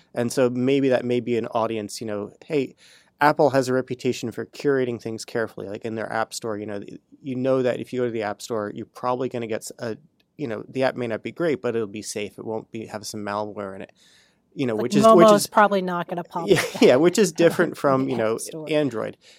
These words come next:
Speaker 1: And so they may be doing, trying to do something like that. They may have, you know, like, hey, you know, we'll have limited offerings, but they'll be great. You know, if, if you're a mom and if you got kids, you know, or if you're dad, you know, this is gonna be a thing that you can watch.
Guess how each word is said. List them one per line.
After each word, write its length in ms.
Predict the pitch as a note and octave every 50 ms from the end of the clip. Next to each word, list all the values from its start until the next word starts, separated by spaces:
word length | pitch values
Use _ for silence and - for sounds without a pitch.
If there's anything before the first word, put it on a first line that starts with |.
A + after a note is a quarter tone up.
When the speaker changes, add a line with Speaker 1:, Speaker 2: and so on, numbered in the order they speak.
| _ -
Speaker 1:
And 140 | - D#3 D#3 -
so 80 | F3
they 80 | F3 E3+
may 180 | F3 F3+ F#3 F#3
be 100 | F3+ F#3
doing, 240 | D#3+ E3 D#3 D3+ C#3+
trying 240 | - - D3 C3+
to 60 | B2+ C3
do 40 |
something 300 | A#2+ - C3 A#2 - -
like 140 | A2+ G#2+ G2
that. 200 | - G#2 G2 - -
They 120 | A2 A2
may 220 | A#2 A#2+ A#2+ A#2+
have, 280 | A#2+ A2+ A2 G#2+ G#2 G2+
you 80 | A2 A2
know, 60 | G#2 G2+
like, 160 | G2+ G2+ -
hey, 420 | - C3+ B2+ B2 A#2+ A#2+ - - _ _
you 160 | - - A#2+
know, 160 | A#2+ A2 G#2 - _ _ _ _
we'll 180 | - C#3 C#3+ B2+
have 140 | A#2+ A#2+ A2+
limited 380 | A#2+ C3+ D3+ D#3+ D#3 D3+ C3+ B2+
offerings, 420 | A#2 A2+ A2 - A#2 A2 G#2+ -
but 200 | - - A2 -
they'll 120 | - A2+ G#2+
be 140 | G#2+ A2
great. 260 | G2+ - A#2 A#2+ A2 F#2+
You 100 | B2 A2+
know, 100 | A2 G2+ G2+
if, 140 | G2 _ _ _ _ _ _ _ _ _ _ _ _ -
if 180 | B2 A2+ - -
you're 100 | A#2 A#2+
a 40 | A#2
mom 240 | D3 D#3+ E3 D#3+ D3+
and 60 | C3
if 100 | A#2 -
you 40 | A#2
got 180 | - A2 G2+ -
kids, 320 | - G3 F#3+ F#3 E3+ D3+ D#3
you 100 | D3+ C#3
know, 300 | C3 C3 B2 A#2+ A#2 A2+
or 200 | G#2+ A2 A2 A2
if 80 | G#2+ -
you're 100 | B2+ C3
dad, 280 | B2 C#3+ C3+ C3+ B2+ B2
you 60 | A#2+
know, 60 | A2+ A2
this 120 | A2 A2
is 60 | B2
gonna 180 | A#2 - A#2 A2
be 120 | G#2+ G#2
a 60 | G#2 G2+
thing 180 | - G#2+ G#2
that 60 | G2+
you 60 | G2+ G2
can 140 | _ - G#2+
watch. 340 | G2+ G2 - - - -